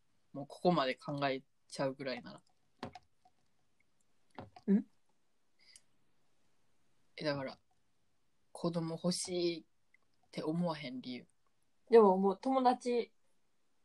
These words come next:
Speaker 2: 生まれたんっけ？まだか。
Speaker 1: 生まれる。八月末に生まれる。楽しみ。
Speaker 2: 楽しみやな、それは。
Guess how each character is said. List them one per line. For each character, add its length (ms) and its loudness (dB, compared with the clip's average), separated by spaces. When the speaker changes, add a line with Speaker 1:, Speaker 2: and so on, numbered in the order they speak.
Speaker 2:
生 80 2
ま 120 10
れ 80 8
た 140 -2
ん 60 -8
っ 100 -12
け？ 300 -8
ま 120 -2
だ 120 -2
か。 180 -10
Speaker 1:
生 140 -4
ま 420 4
れ 180 2
る。 320 6
八 200 -6
月 360 -10
末 120 -20
に 100 -12
生 40 -14
ま 180 -14
れ 140 -14
る。 180 -16
楽 260 4
し 120 -2
み。 180 -4
Speaker 2:
楽 200 4
し 140 -2
み 140 2
や 120 -10
な、 100 -12
そ 140 -10
れ 80 -8
は。 180 -12